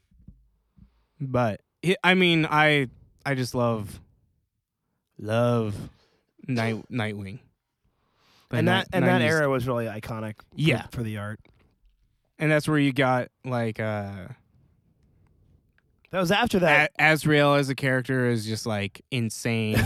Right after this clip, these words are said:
Speaker 2: <laughs> Yeah.
Speaker 1: Um, it, it is inspired by Rob Liefeld. You can definitely tell it has the
Speaker 2: Rob Liefeld,
Speaker 1: the
Speaker 2: yeah.
Speaker 1: just crazy looking, uh, <laughs> the, just the crazy looking, um,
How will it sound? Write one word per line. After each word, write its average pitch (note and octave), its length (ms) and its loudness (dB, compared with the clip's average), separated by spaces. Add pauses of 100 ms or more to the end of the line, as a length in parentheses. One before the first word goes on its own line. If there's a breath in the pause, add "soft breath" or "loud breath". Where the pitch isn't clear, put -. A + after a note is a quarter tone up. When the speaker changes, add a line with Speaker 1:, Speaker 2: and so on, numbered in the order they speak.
(140)
Speaker 2:
<laughs> E3+ 200 -2
Yeah. B2 400 -2
Speaker 1:
Um, A#2+ 360 0
it, G3+ 280 4
it G3 180 4 (140)
is G#3 400 2
inspired E3 720 2
by C#3+ 140 4
Rob C3 300 2
Liefeld. B2 500 -2 (540)
You C#3 140 0
can D#3 120 0
definitely C#3+ 340 2
tell B2+ 360 2
it A#2 100 -4
has A#2+ 380 -2
the A2+ 380 0
Speaker 2:
Rob G2 200 -6
Liefeld, F#2+ 500 -8
Speaker 1:
the B2 120 2
Speaker 2:
yeah. G#2 100 -6 (100)
Speaker 1:
just - 240 -6
crazy C3+ 680 0
looking, A#2+ 720 -2 (460)
uh, G#2+ 760 -4 (600)
<laughs> - 720 -20
the, C3+ 500 0
just E3 260 -4
the D#3+ 80 0
crazy C#3 500 0
looking, A#2+ 500 -2 (500 soft breath)
um, G2 480 -4